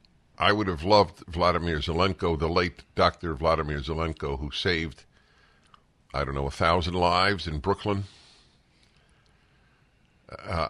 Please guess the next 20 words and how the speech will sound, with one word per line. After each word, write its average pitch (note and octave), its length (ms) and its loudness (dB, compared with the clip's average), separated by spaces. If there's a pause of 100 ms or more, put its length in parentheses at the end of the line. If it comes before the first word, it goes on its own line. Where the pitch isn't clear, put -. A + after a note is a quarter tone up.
I, A#2 240 8
I C#3+ 200 8
knew C3 200 2
nothing. A2+ 460 2
I A2 100 4
never B2+ 280 2
heard C3 320 6
of G#2+ 120 -4
hydroxychloroquine. A2 1160 2 (680)
I G#2 140 2
never B2 260 4
heard C#3+ 300 6
of A#2+ 80 2
ivermectin. A2 880 2 (840)
I A2 140 4
knew A2+ 160 0
nothing A2+ 500 0
about F2+ 340 2
the F2 140 -6
issue. - 300 -8